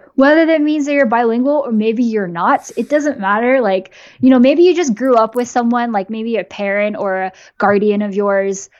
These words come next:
um, was, uh, like, a person who talked very technically. And so you've learned how to talk very technically from them. And so you, in your communication style, can do that, uh, and make something that was hard to understand,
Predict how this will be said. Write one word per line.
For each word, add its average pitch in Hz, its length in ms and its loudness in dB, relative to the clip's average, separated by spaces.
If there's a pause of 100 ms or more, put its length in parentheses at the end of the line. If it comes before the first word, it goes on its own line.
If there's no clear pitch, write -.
(260)
um, 185 600 -2
was, 214 580 -2
uh, 190 400 0
like, 202 160 -4
a 196 60 -8
person 254 300 2
who 220 60 2
talked 202 280 -4
very 185 400 0
technically. - 720 -10
And 190 160 -4
so 180 340 -2
you've 214 240 4
learned 202 360 2
how 196 180 -4
to 185 80 -6
talk 185 320 -8
very 175 160 -6
technically 170 460 -12
from 175 280 -6
them. 185 300 -2
And 180 160 -12
so 180 160 -2
you, 208 500 2 (280)
in 202 160 4
your 202 160 4
communication 180 720 -6
style, - 580 -6 (220)
can 196 180 2
do 190 200 0
that, - 500 -4 (140)
uh, 170 300 0
and 196 160 -2
make 190 280 -4
something 185 560 -4
that 175 160 -6
was 160 380 -6
hard 302 200 2
to 277 140 2
understand, 208 420 -6